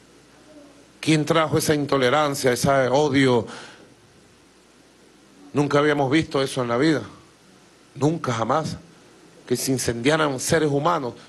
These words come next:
solo por el color de su piel o por considerar que son chavistas o, o por cualquier otra cosa.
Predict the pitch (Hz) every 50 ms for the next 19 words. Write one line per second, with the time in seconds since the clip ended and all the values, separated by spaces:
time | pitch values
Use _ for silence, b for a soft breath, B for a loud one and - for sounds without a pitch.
0 | B B - - 131 139 156 160 147 139 131 123 - - 117 113 127 135 135 147
1 | 143 - 120 - - 143 151 147 135 - B B B B 113 - - - - 120
2 | 120 113 - 113 113 107 110 113 113 - 127 - 143 131 127 - 127 120 110 135
3 | 151 151 151 - 123 110 107 104 104 - - - - - - - 120 - - 117
4 | 117 117 - 117 113 104 - - 139 135 127 127 127 - 117 - - 110 110 -
5 | -